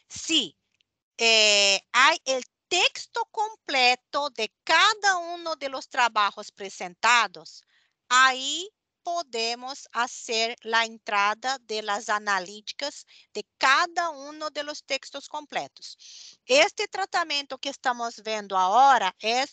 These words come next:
para, eh, análise de congresso, donde hay solo resúmenes, ¿ok? Bien,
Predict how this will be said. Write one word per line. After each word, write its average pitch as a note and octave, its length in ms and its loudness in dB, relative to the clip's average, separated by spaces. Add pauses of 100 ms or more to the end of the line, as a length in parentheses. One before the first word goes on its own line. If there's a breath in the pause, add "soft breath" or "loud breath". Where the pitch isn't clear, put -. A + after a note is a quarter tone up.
(120)
para, A3+ 480 4 (480 loud breath)
eh, A3+ 240 -4
análise C4 440 2
de D4 60 -4
congresso, A#3 840 -4 (100)
donde C4+ 540 -4 (100)
hay A#3 200 2
solo B3+ 340 -4
resúmenes, G#3 880 -12 (120)
¿ok? - 180 -8 (1600)
Bien, C4 220 0